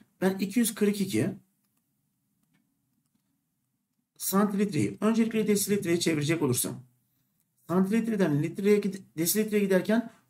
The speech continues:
ona bölerim arkadaşlar. Yirmi dört tam onda iki desilitre olabilir diyorum. E, bunu eşleştireceğim. Bir de litreye çevirelim. Santilitreden litre bir, iki basamak yukarı çıkıyorum. İki yüz kırk ikiyi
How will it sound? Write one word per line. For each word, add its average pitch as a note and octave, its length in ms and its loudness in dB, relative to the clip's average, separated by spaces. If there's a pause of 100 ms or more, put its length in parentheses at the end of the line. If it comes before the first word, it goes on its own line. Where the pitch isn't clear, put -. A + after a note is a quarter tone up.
(140)
ona F#3+ 260 4
bölerim C3 280 4
arkadaşlar. G2 600 -4 (600)
Yirmi G3 380 2
dört G#3+ 220 6
tam B2 260 -2
onda F3+ 280 0 (120)
iki F#3+ 400 -2 (500)
desilitre G3+ 680 2 (140)
olabilir A2+ 380 2
diyorum. D#2 260 -10 (540)
E, B2 120 -8
bunu G#3 120 0
eşleştireceğim. D3 640 -2 (480)
Bir G#3 180 6
de A#3 100 2
litreye A3 320 2
çevirelim. C3+ 500 0 (240)
Santilitreden F#3+ 840 0
litre D3+ 320 -4
bir, A3 280 2 (240)
iki G3+ 180 0
basamak B2+ 340 0
yukarı F#3+ 300 -2
çıkıyorum. G3 520 0 (1120)
İki G3 200 -2
yüz G#3+ 160 -2
kırk G3+ 240 0
ikiyi E3+ 420 0